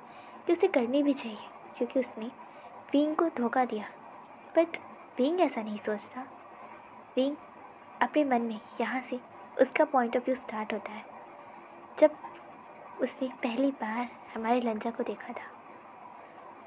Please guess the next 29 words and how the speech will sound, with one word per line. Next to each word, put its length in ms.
वो 80
शियान 380
तब 120
सोचता 400
है, 160
"पहली 240
बार 380
जब 100
मैंने 180
तुम्हें 240
देखा, 260
जब 80
फील 320
करना 300
चाहा, 280
जब 160
आँखें 300
खोलने 240
से 140
पहले 260
मुझे 180
बहुत 220
pain 340
था 100
मेरी 180
body 280
में। 120
शायद 180
से 220